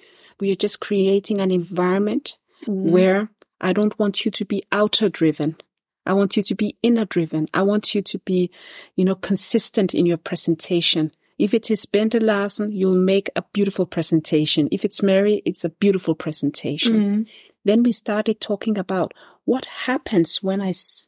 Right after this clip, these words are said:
Speaker 1: sit with my closed body language, and how can you not mirror that? What could you do to make Bente Larsen relax?
Speaker 2: Yeah.
Speaker 1: So this is very specific, because one thing I,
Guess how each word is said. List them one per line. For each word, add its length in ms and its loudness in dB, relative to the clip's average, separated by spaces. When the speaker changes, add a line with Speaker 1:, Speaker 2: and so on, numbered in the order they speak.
Speaker 1:
sit 300 0
with 120 0
my 120 0
closed 480 0
body 240 0
language, 640 -2
and 160 0
how 260 -2
can 280 0
you 260 4
not 400 2
mirror 380 4
that? 300 0
What 180 -4
could 240 -2
you 140 4
do 280 4
to 140 -4
make 220 2
Bente 320 0
Larsen 440 -6
relax? 600 -4
Speaker 2:
Yeah. 300 2
Speaker 1:
So 140 2
this 220 -2
is 120 -2
very 240 2
specific, 800 -4
because 460 0
one 200 2
thing 180 0
I, 160 0